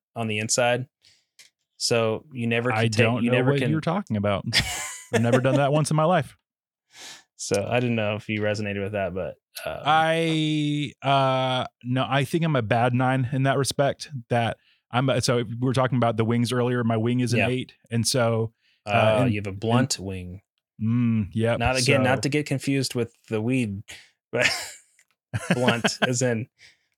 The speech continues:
Speaker 1: blunt.
Speaker 2: Blunt weed.
Speaker 1: Yes. Blunt,
Speaker 2: Um,
Speaker 1: honest, honest blunt.
Speaker 2: Yeah.
Speaker 1: Yes.
Speaker 2: So the,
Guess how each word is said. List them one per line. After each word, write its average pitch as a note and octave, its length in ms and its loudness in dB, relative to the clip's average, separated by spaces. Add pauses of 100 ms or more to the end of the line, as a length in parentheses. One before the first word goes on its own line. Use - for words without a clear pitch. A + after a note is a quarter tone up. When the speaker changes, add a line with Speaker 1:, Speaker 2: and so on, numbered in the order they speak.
(220)
Speaker 1:
blunt. C#3+ 600 2 (460)
Speaker 2:
Blunt C3 360 0
weed. C3+ 240 4
Speaker 1:
Yes. - 280 0 (260)
Blunt, C#3+ 420 4
Speaker 2:
Um, B2 60 -2
Speaker 1:
honest, D3 440 2
honest C#3+ 400 0
blunt. G#2+ 440 -4 (580)
Speaker 2:
Yeah. A#2+ 280 2
Speaker 1:
Yes. G2+ 240 -4
Speaker 2:
So A#2 320 2 (400)
the, A#2+ 640 0